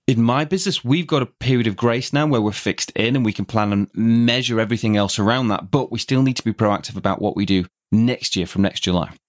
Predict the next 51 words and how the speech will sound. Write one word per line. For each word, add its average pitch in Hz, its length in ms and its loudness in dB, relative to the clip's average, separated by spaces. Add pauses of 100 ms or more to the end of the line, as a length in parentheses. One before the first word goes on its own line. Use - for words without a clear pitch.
If 123 120 2
you 190 100 4
haven't 185 240 0
done 135 140 2
this 101 180 -2
yet, 90 160 -4
if 113 100 -2
you 143 120 2
haven't 143 540 -2
looked - 280 -2
at - 60 -10
your 90 120 0
tariffs 123 460 0
yet, 123 120 -2
if - 80 -10
you 101 100 -4
haven't 110 200 0
looked 117 320 0
at - 200 -2
providers 104 580 0
yet, 110 200 0 (220)
if 104 100 0
you 113 60 4
haven't 127 300 0
really 127 240 4
looked 110 260 0
ahead, 107 560 0 (400)
you 110 140 4
need 107 140 0
to - 100 -6
start 98 240 -2
doing 92 180 2
this. - 300 -6 (640)
The 117 260 2
price 139 320 -2
cap - 240 -4
is 123 80 -2
changing 113 380 2
again. 104 440 -2 (260)
In 139 140 2
October, 117 400 0
there's 107 160 0
a 107 40 0
good 131 320 0
chance 104 440 0
that - 240 -2
we 110 160 2
will 107 140 2
be 104 80 0
paying 104 280 0
almost 101 280 0